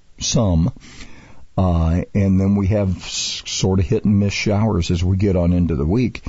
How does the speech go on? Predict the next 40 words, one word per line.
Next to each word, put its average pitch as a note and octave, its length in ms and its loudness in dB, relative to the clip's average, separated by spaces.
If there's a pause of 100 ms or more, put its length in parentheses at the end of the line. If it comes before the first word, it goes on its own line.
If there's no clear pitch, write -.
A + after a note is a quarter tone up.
(560)
And, F2+ 500 2
um, F2+ 380 2
there's G#2 240 2
always, A#2+ 560 0
you - 340 0
know, G#2 100 2
already A2+ 460 2
talk - 440 -2
now. C2+ 320 0 (140)
Uh, A2+ 140 2
by C#3+ 180 0
the B2 60 0
way, A2 120 2
it's E2 100 -6
sixty-five E2+ 580 -2
right C#2 160 0
now. F2 200 0 (560)
Um, G2+ 320 2 (140)
there's C3+ 280 2
already D3 380 2
talk B2 380 0
about F#2+ 500 2 (580)
getting G#2 420 2
back F2+ 340 -2
to - 100 0
work. E2 520 -2 (400)
That - 180 0
seems C#3+ 420 2
to C3 100 0
be A#2 140 2
what G#2 180 2
everybody F#2 420 2
wants E2 340 0
to A#2+ 100 2
do. A2 220 2
That G#2 200 2
was G#2 140 0
the G#2 120 0
theme C3 420 2
yesterday, D2 760 0